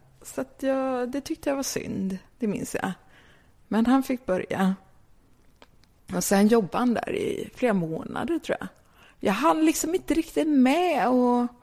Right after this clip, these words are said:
säga hej eller ta reda på vem det här var, utan jag hade så himla mycket att göra. Men en dag så var det en av originalerna som kom fram till mig och sa: "Alltså, har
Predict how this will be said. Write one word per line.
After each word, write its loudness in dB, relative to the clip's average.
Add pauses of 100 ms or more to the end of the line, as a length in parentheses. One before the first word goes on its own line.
(400)
säga 2
hej 4
eller 2
ta -4
reda 0
på -4
vem 0
det 0
här 6
var, 0
utan -2
jag -4
hade -8
så -6 (360)
himla 0
mycket -8
att -6
göra. -8 (1200)
Men 2
en 2
dag 0
så -6 (300)
var -8
det -8
en -10
av -12
originalerna -6
som -8
kom -4
fram -6
till -16
mig -2
och -4
sa: -4 (680)
"Alltså, -8
har -12